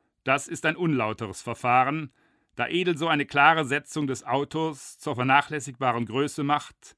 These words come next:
und ihre Interpretation über Flaubert stellt. Es ist in den letzten Jahren zu einer eigentümlichen Mode geworden, dass renommierte Übersetzer dazu neigen, ihre eigene Klugheit überzubewerten. Dazu zählt Elisabeth Edel,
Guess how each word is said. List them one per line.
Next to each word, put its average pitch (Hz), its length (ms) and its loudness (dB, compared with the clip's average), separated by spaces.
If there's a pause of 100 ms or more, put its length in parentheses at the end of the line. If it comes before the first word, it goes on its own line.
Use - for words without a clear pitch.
(400)
und 131 180 -10
ihre 175 260 -2
Interpretation 147 1120 -4 (120)
über 143 200 -2
Flaubert 123 400 -2
stellt. - 480 -14 (1080)
Es 147 140 -8
ist 208 200 -10
in 185 60 -4
den 175 120 0
letzten 185 340 -2
Jahren 160 340 2
zu 170 80 -10
einer 156 160 0
eigentümlichen 151 640 0
Mode 160 300 0
geworden, 123 600 -4 (380)
dass 127 180 -8
renommierte 170 440 2
Übersetzer 147 540 -4
dazu 135 260 -4
neigen, 135 480 0
ihre 135 220 -2
eigene 160 360 2
Klugheit 147 520 -4
überzubewerten. 104 1000 -8 (840)
Dazu 143 300 -2
zählt 156 340 0
Elisabeth 147 460 0
Edel, 147 460 -2